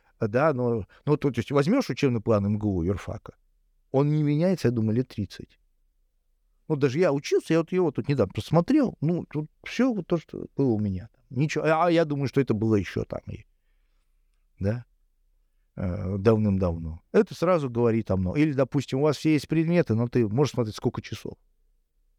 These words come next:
Вот. Вот щ-, Ш Ч П берёшь, там написано огромное количество предметов, а потом смотришь, восемь часов, десять часов, а это значит ничего это. Это только вот самое, так сказать, поговорить. Мы сами с вами <laughs> записываем уже сколько тут?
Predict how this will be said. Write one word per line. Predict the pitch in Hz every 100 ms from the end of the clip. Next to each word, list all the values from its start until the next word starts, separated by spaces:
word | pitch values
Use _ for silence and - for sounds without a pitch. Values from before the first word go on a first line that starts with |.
| _ -
Вот. | 104 - _ _ _ -
Вот | 123 160
щ-, | - 165
Ш | 143 -
Ч | 143
П | - 101
берёшь, | 95 135 165 - _ _ _ _ _
там | - 123
написано | 120 113 95 - -
огромное | 127 170 175
количество | 143 - 123
предметов, | 127 101 92 -
а | 113
потом | 113 127
смотришь, | - 110 - 147
восемь | 214 - 196
часов, | 202 - 180 _ _ _ _ _ _
десять | 160 190 190
часов, | - 175 - 147 _ _ _ -
а | 127
это | 120
значит | 131 131 -
ничего | 139 - 117 117
это. | 104 - _ _ _ _ _ _ -
Это | 117 120
только | - 123 113
вот | 113 -
самое, | 135 131 107 92
так | 85
сказать, | - 85 _ _
поговорить. | - 120 135 120 87
Мы | 127
сами | 135 147 120
с | -
вами | 117 123 98 -
<laughs> | -
записываем | 123 139 - 165 131 123
уже | 117 113
сколько | - 120 101
тут? | - -